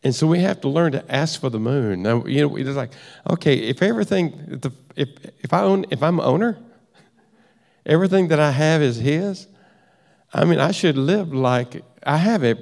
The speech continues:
everything that he has is mine. And there I have to learn how to start asking. I s-, man, I s-, I ask for the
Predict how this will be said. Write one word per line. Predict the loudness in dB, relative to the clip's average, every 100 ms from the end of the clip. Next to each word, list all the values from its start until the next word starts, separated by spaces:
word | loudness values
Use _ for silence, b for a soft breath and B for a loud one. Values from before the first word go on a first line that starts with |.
| -2
everything | -2 2 2 2
that | 0 0
he | 2
has | 2 2 0
is |
mine. | 0 -2 -2 -4 -8 -16 b b b b b b b b b _ _
And | 2 4
there | 4 2 2
I |
have | 0 0
to | 0
learn | 2 2 0
how |
to | -4 -6
start | -4 -2 0
asking. | 0 -4 -6 -12 -14 _ _ _ _ _ _ _ _ _ _ b b b b b
I | -6
s-, | -6 -8 -8
man, | -4 -2
I |
s-, | -4 -8 -8
I | -6
ask | -2 0 -2 -4
for | -4 -4
the | -2